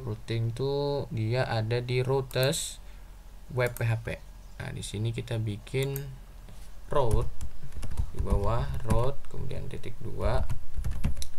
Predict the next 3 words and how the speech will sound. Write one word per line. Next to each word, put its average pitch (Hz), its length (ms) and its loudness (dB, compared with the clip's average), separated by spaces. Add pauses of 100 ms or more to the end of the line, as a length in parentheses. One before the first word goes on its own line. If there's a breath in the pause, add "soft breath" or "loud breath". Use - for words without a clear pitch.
(100)
resource, 107 1040 4 (420)
eh, 104 720 2 (800)
ini, 117 400 2